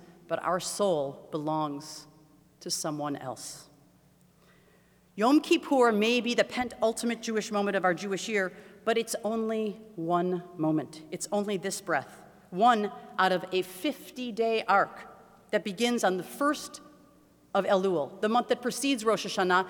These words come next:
when we start to blow the shofar. The rabbis were very wise to understand that we mortals need serious preparation leading up to the days of awe, or we get to be like some of the people who call the morning of Rosh Hashanah and say, "Is it Rosh Hashanah? Can I have tickets?"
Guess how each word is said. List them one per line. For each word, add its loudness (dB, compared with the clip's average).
when 0
we 0
start 0
to -6
blow 4
the -2
shofar. 2
The 2
rabbis 6
were 2
very 4
wise 4
to 0
understand -2
that -6
we -2
mortals 0
need 2
serious -2
preparation 0
leading 0
up 0
to -6
the -2
days 2
of -6
awe, -2
or -2
we -8
get -10
to -14
be -2
like 2
some 0
of -4
the 0
people -2
who 2
call 2
the 2
morning 4
of 6
Rosh 4
Hashanah 6
and 0
say, 4
"Is 6
it 2
Rosh 4
Hashanah? 4
Can 2
I 4
have 0
tickets?" -4